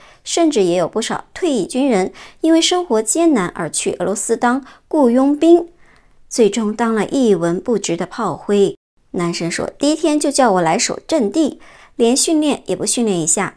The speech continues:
不知道他们是怎么想的。我估计也就是把我当炮灰吧，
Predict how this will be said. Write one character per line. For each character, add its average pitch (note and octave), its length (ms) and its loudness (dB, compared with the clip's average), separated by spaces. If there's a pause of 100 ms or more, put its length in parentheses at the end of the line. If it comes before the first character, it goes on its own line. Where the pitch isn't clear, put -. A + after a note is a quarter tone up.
(100)
不 B3+ 120 -2
知 - 100 -4
道 F#3+ 140 0
他 G3 160 -6
们 D#3 140 -4
是 E3 200 -4
怎 D#3 140 -8
么 C#3+ 80 -4
想 - 300 -4
的。 - 160 -4 (340)
我 F3+ 160 2
估 G3+ 160 4
计 G3+ 220 0
也 F3 80 2
就 G3 100 -2
是 G#3 100 -2
把 F#3+ 180 0
我 F#3+ 60 2
当 G#3 220 -2
炮 A#3 240 0
灰 C4 220 0
吧， B3 300 -4